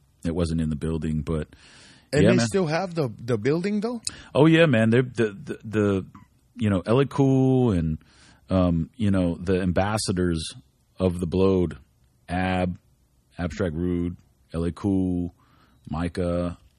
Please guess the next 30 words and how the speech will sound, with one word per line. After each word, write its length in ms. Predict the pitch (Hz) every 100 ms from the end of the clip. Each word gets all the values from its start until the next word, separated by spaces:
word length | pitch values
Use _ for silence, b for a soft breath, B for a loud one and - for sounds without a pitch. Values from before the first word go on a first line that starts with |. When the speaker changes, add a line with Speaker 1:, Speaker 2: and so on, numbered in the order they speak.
| -
Speaker 1:
um, 440 | 80 78 67 64 -
you 100 | 113
know, 220 | 90 82 -
there, 120 | 110
there's 320 | - 120 127
different, 360 | 117 156 131 107 _ _ _
and, 220 | 107 110 -
and 120 | 98
A 120 | 92
C 200 | 87 98
Alone. 360 | 87 82 82 82 B B B
There's 280 | - 110 90 -
different, 400 | - 127 110 107
um, 320 | 95 87 82
they're 80 | 147
just 160 | 170 135
doing 180 | 156 139
different 300 | 139 110 -
things. 380 | 123 92 82 - - _
Um, 360 | 95 98 92 92
in 140 | 110
fact, 360 | 95 135 127 -
Monday 440 | 101 120 135 123
night, 360 | 110 117 113 - _ _ _ _ _ -
they 140 | 98
have 180 | 107 101
something 260 | - 104 101
called 240 | 104 87
House 280 | - 107 104
Shoes. 400 | - 95 87 85